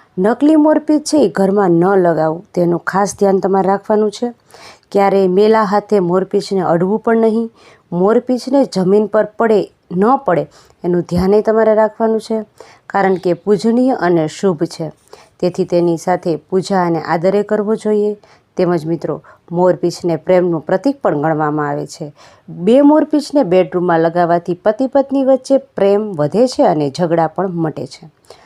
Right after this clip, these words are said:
અને આ ઉપાય કરવો, કરવાથી પતિ પત્ની વચ્ચે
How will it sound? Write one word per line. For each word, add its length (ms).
અને 300
આ 120
ઉપાય 340
કરવો, 360
કરવાથી 760
પતિ 200
પત્ની 380
વચ્ચે 400